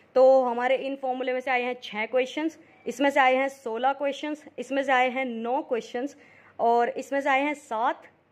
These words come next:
ठीक है। और ये इसका एप्लीकेशन आया है तीन से चार क्वेश्चंस के अंदर, और जे-, जो ये हमारा nth, nth सेकंड के लिए हमें डिस्टेंस निकालना है, ये आया हमारा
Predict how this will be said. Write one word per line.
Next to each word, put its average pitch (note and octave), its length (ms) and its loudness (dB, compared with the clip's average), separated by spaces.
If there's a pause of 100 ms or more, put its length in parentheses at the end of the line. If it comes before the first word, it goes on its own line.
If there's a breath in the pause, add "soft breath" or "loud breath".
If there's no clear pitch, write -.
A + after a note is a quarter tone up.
(160)
ठीक C#4 100 -6
है। F#3+ 200 -8 (280 soft breath)
और B3+ 200 2
ये C4+ 300 -2
इसका C#4+ 340 0
एप्लीकेशन C#4 400 -4
आया C4+ 120 -2
है D4 60 -2
तीन C4 260 -8
से C#4 120 -4
चार A#3 300 -2
क्वेश्चंस C#4+ 400 -4
के D#4 60 -2
अंदर, E4 220 2
और A#3 420 -2
जे-, B3+ 340 -4
जो A#3+ 180 -2
ये C#4 100 2
हमारा B3+ 340 -2
nth, B3 260 -10 (180)
nth A#3+ 160 -4
सेकंड B3 420 -4 (220)
के B3 100 -4
लिए B3 160 -2
हमें B3 220 -2
डिस्टेंस B3 400 -6
निकालना A#3+ 280 0
है, C4+ 80 0
ये A#3 60 0
आया G#3 200 0
हमारा A#3+ 220 -6